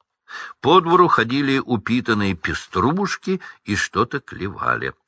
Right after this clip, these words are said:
Вся компания высыпала из машины. «Не бог весть что», — скромно сказал Рон.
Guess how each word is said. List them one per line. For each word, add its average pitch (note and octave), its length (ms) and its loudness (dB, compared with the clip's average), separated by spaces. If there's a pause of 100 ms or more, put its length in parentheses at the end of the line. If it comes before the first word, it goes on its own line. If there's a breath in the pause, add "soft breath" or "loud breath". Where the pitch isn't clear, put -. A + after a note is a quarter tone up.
(300 loud breath)
Вся F2+ 300 0
компания C3+ 640 0
высыпала G#2 720 -6
из E2 240 -12
машины. B1 580 -10 (640)
«Не F2 280 -12
бог C#2+ 280 -6
весть E2 220 -8
что», — G3 540 0 (160)
скромно D#3+ 560 -2
сказал C#3+ 580 -2
Рон. D#3 400 6